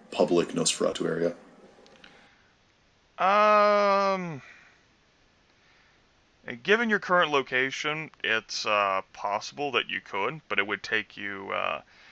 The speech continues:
Speaker 2: with your, with your movement speed and you carrying around these boxes and everything, it would be several hours of transit time.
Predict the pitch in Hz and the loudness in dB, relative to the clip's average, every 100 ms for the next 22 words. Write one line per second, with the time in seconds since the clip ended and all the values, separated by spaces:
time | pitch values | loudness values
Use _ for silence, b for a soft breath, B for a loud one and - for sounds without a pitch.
0 | B B - 110 - 123 120 107 120 120 | B B -8 -8 0 2 2 0 -4 -4
1 | 117 113 113 120 - 135 131 135 107 104 | -6 -6 -6 -6 -6 -2 0 0 -2 -4
2 | 101 107 107 104 101 98 92 95 92 - | -2 0 2 2 -2 -4 -6 -6 -6 -8
3 | 107 113 117 120 - 120 123 - 110 107 | -14 -8 -8 -6 -2 -2 -2 -2 -2 -4
4 | 107 98 98 95 - 104 90 87 82 76 | -10 -6 -4 -4 -6 -10 -8 -6 -6 -6
5 | 80 92 - 73 85 - 52 55 | -12 -16 -14 -12 -14 -14 -12 -12